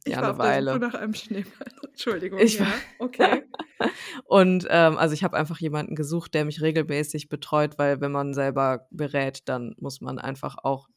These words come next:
Speaker 2: in Supervision gehen, logisch,
Speaker 1: Mhm.
Speaker 2: ne?
Speaker 1: Logisch.
Speaker 2: Und, ähm, da hatte ich ein Vorgespräch mit einer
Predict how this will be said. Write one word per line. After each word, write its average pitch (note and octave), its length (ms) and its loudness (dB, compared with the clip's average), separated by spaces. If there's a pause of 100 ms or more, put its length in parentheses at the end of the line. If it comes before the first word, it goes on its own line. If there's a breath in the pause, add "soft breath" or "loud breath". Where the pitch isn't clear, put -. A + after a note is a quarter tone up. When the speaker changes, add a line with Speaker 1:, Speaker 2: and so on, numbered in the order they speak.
(180)
Speaker 2:
in C#3+ 120 -8
Supervision C3+ 600 -8
gehen, C#3 300 -6
logisch, A#3+ 460 -2
Speaker 1:
Mhm. - 20 -8
Speaker 2:
ne? F3 200 0 (300 loud breath)
Speaker 1:
Logisch. G3 580 6
Speaker 2:
Und, F#3+ 180 0
ähm, E3 540 4
da E3 120 0
hatte E3+ 140 2
ich F3+ 160 -4
ein D3+ 160 0
Vorgespräch G#3 640 0
mit F3 160 -8
einer E3 520 0